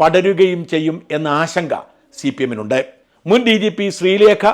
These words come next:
മേയറാവുമെന്ന് കണക്കാക്കപ്പെട്ടിരുന്നെങ്കിലും, ഒടുവിൽ പരിണിതപ്രജ്ഞനായ വി വി രാജേഷിനെ തിരുവനന്തപുരം കോർപ്പറേഷൻ മേയറാക്കിയതുപോലും ബി ജെ പിയുടെ ദീർഘകാലത്തെ ലക്ഷ്യം വെച്ചുകൊണ്ടുള്ള നീക്കത്തിന്റെ ഭാഗമാണെന്ന് വിലയിരുത്തപ്പെടുന്നു.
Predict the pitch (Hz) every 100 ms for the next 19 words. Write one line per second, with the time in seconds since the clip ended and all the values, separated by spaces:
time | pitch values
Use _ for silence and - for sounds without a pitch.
0 | - 170 185 208 190 185 175 180 175 170
1 | 185 180 180 170 160 147 139 139 95 _
2 | _ _ _ - 160 175 196 226 - _
3 | _ - 175 214 233 226 - 190 196 190
4 | 175 170 170 214 - _ 139 147 190 202
5 | 214 208 175 175 175 165 139 - _ _
6 | _ 160 175 196 190 180 165 160 156 165
7 | 151 156 160 - 139 156 175 170 156 156
8 | 143 139 135 - _ _ _ _ 147 156
9 | 165 160 160 160 - 139 151 185 180 185
10 | 185 165 165 165 160 143 - - 147 165
11 | - 185 165 165 156 151 147 - - 143
12 | 156 170 160 156 147 - 151 151 143 135
13 | - 135 135 127 104 110 117 123